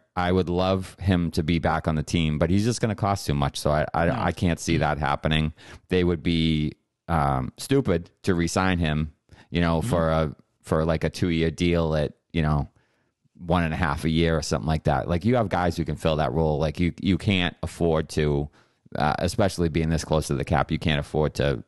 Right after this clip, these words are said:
Speaker 1: re-sign him. Uh, and as much as I love the guy, uh, you know,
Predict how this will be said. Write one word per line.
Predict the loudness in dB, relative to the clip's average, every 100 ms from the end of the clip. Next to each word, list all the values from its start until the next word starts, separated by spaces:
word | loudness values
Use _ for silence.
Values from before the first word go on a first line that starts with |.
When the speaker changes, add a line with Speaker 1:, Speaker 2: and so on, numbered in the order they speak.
| -2
Speaker 1:
re-sign | 0 2 0 0
him. | -4 -8 -18 -20 -16 -4
Uh, | -2 0 0
and | 0
as | 0 0
much | -2
as | 0
I | 0
love | 0 0
the | -2
guy, | -2 0 0 0 -2 _ _ -4
uh, | -2 -2 -2
you | 0
know, | 2 0